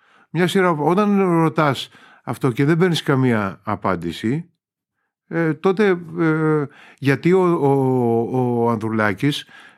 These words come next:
ε, ήταν λάθος ο Ανδ-, ότι ο Ανδρουλάκης πα-, παρακολουθήθηκε από τη στιγμή που ήταν λόγοι εθνικής ασφαλείας.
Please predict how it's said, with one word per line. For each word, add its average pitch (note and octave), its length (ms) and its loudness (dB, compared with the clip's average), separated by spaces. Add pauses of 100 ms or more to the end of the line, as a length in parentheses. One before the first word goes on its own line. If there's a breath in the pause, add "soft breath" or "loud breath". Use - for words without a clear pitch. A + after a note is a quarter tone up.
ε, B2 280 -4 (280)
ήταν C3+ 360 0
λάθος A2+ 380 0
ο D3+ 100 2
Ανδ-, D3 200 -2
ότι C#3 160 -2
ο D3+ 80 2
Ανδρουλάκης D3+ 500 -2
πα-, F3+ 220 -12
παρακολουθήθηκε F3 760 -4
από F3+ 200 -4
τη - 100 -16
στιγμή G3+ 220 0
που F3+ 120 -2
ήταν F#3+ 260 2
λόγοι F3+ 260 2
εθνικής D3+ 400 0
ασφαλείας. B2+ 680 -2